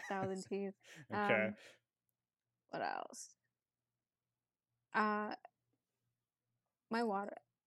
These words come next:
Speaker 1: Obviously, everyone wants a water bottle. So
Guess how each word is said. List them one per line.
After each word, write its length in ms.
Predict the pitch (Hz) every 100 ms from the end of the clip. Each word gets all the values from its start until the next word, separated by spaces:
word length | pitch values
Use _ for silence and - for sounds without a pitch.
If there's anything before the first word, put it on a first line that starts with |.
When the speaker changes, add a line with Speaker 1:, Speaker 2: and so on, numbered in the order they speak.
| _
Speaker 1:
Obviously, 420 | 226 220 220 202
everyone 260 | 190 202 196
wants 200 | 180 190
a 60 | 190
water 260 | 196 208
bottle. 400 | - - - 190 - _ _ _ _ _ _ _ _
So 360 | 208 208 208